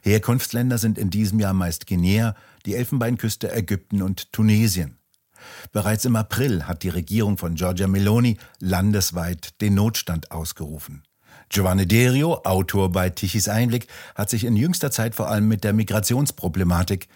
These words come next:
in Italien wieder beschäftigt. Herr Derio, das Land wird derzeit von asylsuchenden Migranten aus Nordafrika geflutet, kann man sagen. Wie sieht denn aus Ihrer Sicht die Lage gerade aus?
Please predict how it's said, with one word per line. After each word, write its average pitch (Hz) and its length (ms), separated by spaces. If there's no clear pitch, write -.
in 98 180
Italien 92 640
wieder 82 180
beschäftigt. 82 720
Herr 117 80
Derio, 135 380
das 113 160
Land 127 240
wird 139 160
derzeit 107 420
von 104 320
asylsuchenden 107 840
Migranten 107 540
aus - 320
Nordafrika 101 800
geflutet, 110 680
kann 85 140
man 85 160
sagen. 80 300
Wie 92 140
sieht 107 400
denn 92 240
aus 95 200
Ihrer 139 220
Sicht 90 220
die 92 60
Lage 85 340
gerade 82 440
aus? 104 440